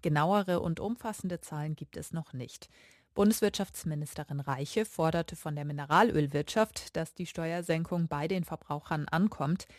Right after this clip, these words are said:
Einige Wirtschaftsexperten bezweifeln, dass das passiert. Verpflichtet sind die Tankstellen dazu nicht. Das Thema Klimawandel ist Jugendlichen weniger wichtig als noch vor ein paar Jahren.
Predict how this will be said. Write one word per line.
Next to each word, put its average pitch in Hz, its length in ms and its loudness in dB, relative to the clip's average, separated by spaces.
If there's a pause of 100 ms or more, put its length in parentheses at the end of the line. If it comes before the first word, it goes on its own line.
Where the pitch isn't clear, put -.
(240)
Einige 175 280 4
Wirtschaftsexperten 175 840 -2
bezweifeln, 180 720 0
dass 220 240 4
das 214 220 -2
passiert. 196 580 -2
Verpflichtet - 960 -8
sind 175 300 -6
die 214 60 -10
Tankstellen 151 560 -8
dazu 139 320 -10
nicht. - 440 -8 (1600)
Das 196 280 2
Thema 208 260 6
Klimawandel 180 720 4
ist 170 220 4
Jugendlichen 180 600 0
weniger 165 400 4
wichtig 165 420 -2
als - 260 -4
noch 151 180 -4
vor - 260 -4
ein 143 240 -2
paar 143 260 -10
Jahren. 160 480 0